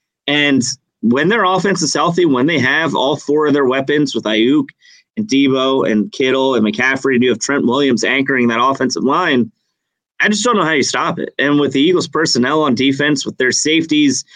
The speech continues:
with the linebackers playing the way they're playing right now, I mean, you saw it. As soon as they got McCaffrey and Kittle involved in the offense, they were picking up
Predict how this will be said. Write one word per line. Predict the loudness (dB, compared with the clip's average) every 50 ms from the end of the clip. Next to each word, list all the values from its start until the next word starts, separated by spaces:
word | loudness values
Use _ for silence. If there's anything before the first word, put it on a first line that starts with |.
| -20 -20 -20 _
with | -4 -2 -2 0
the | 0 0
linebackers | 0 0 0 0 0 0 0 0 0 -2 -2 -2 -2
playing | -2 0 0 2 2
the | 2
way | 2 2 2
they're | 0 0
playing | -2 -2 -2 0 2 2 2
right | 2 0 0
now, | 0 0 0 0 0 -2 -2 -6 _ _ _ _ _ _ _ _ _ _ _ -2
I | -2
mean, | 0 2
you | 0
saw | 0 0 0 0 0 0
it. |
As | 0 0
soon | 0 2 2
as | 2 2
they | 0
got | 0 0 2 0
McCaffrey | 0 0 0 0 0 0 0 0 0 0
and | 0
Kittle | 0 0 0 0 2 0
involved | 0 0 0 0 0 0 0
in | 0
the | 0 2 2
offense, | 2 0 0 0 0 -2 -2 0
they | 0 0
were | 0 0
picking | -2 -2 -2 0 0 0
up | -2 0